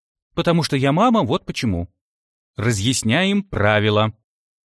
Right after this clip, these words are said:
«Воспитание без чувства вины». «Ответ — нет». И так далее. Некоторые из этих книг проповедуют устаревшие ценности и методы. Кому-то крепко достанется по попе, когда отец вернется домой.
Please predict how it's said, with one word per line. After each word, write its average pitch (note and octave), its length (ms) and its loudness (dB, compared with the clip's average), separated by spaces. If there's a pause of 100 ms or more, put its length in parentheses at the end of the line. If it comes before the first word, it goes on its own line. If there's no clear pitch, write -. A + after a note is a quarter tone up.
(140)
«Воспитание D3+ 680 0
без D3 160 -2
чувства - 380 -4
вины». D3+ 420 0 (460)
«Ответ — A#2+ 580 -2
нет». G2 460 0 (400)
И F#3 100 -2
так C#3 200 -2
далее. E2 360 -2 (1120)
Некоторые B2+ 540 0
из A#2 80 -2
этих C#3+ 280 -2
книг - 380 -2
проповедуют C#3+ 680 -2
устаревшие D#3 680 -2
ценности D#3+ 540 0
и D3+ 140 -4
методы. F#2 480 -2 (540)
Кому-то F#3 520 2
крепко G3+ 400 -2
достанется F3+ 640 0
по - 140 0
попе, C3 400 0
когда D#3 360 2
отец A#2+ 300 -2
вернется B2 520 0
домой. A2+ 380 0